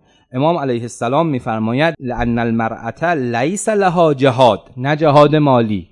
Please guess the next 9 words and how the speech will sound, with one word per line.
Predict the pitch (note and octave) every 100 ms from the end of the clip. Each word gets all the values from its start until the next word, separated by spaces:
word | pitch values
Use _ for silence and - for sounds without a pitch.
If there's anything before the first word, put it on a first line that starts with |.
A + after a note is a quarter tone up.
| -
نه | A#2+ C#3
جهاد | C#3+ C3+ C#3
بدنی، | C#3+ C3+ B2 A2+ G#2+ G2 A#2+
نه | C3
جهاد | C#3+ B2+ C#3 C#3
جنگی، | B2+ A#2 G#2 F#2 -
«ولا | A#2+ B2+ D#3 G#3
علیها | G3+ G#3 F#3+ D#3+ D#3+
معقلة»، | D3+ C#3 B2+ A#2+ A2+